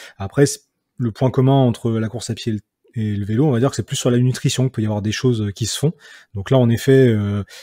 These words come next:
j'ai, j'ai un partenaire avec qui on a fait et du trail et du vélo. Donc, euh, après, ça dépend vraiment du projet et puis de l'affinité qu'il y a avec eux au, au début, quoi.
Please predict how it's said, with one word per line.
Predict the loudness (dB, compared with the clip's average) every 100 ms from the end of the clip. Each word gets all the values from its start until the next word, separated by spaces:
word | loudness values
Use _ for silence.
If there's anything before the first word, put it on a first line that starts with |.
| -20 _
j'ai, | -6 -2 0 0 0 -2 -2
j'ai | -2
un | -2
partenaire | -4 -4 -2 0
avec | -2 -6
qui | -6
on | -2
a | -2
fait | -2 -4 -4 -4
et | -4
du | -4
trail | -6 0 2 0 -4 _ _ -6
et |
du | -4 -2
vélo. | -2 -4 -8 _ -20 -20 -20 -6
Donc, | -4 -2
euh, | -2
après, | 0 0
ça | 2
dépend | 0 0
vraiment | -2 0 -2
du | -4
projet | -6 -4 -2 -2
et |
puis | -2 -6
de |
l'affinité | -8 -6 -8 -6 -10
qu'il | -8 -10
y |
a |
avec | -8 -8 -6
eux |
au, | -6 -6 -8 -12
au | -10
début, | -8 -8 -10
quoi. | -14